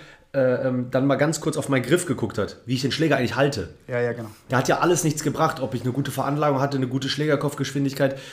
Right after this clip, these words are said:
Speaker 1: Da war einfach dann eine kleine Umstellung, weiß ich noch, so linker Daumen, bisschen so. Und auf
Speaker 2: Mhm.
Speaker 1: einmal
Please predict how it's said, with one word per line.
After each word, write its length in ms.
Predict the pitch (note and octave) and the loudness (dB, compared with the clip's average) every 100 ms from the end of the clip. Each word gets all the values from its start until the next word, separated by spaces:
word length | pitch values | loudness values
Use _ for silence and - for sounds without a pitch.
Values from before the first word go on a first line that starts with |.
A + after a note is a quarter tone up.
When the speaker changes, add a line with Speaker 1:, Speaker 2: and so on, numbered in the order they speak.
| - | -4
Speaker 1:
Da 120 | B2 | 0
war 120 | C3+ | 2
einfach 240 | E3+ D3 - | 2 -2 0
dann 100 | C#3+ | 2
eine 100 | C3+ | 2
kleine 380 | - C#3 F3+ F3+ | 2 2 4 2
Umstellung, 520 | E3 F3 F3+ F3 D#3 | 2 0 4 4 6
weiß 180 | D#3+ D3 | 4 4
ich 100 | D#3 | 0
noch, 160 | D#3 | 0
so 260 | D#3 D#3 C3+ | 2 2 2
linker 400 | C3+ D3 D#3+ D3+ | 4 2 4 2
Daumen, 380 | C#3+ C#3 D#3+ D3+ | 4 4 4 2
bisschen 280 | D3 - C#3+ | -2 -2 -2
so. 160 | C3 D3 | 0 0
Und 160 | C3+ | 0
auf 140 | C#3 C#3+ | -4 -2
Speaker 2:
Mhm. 60 | |
Speaker 1:
einmal 160 | C#3+ | 0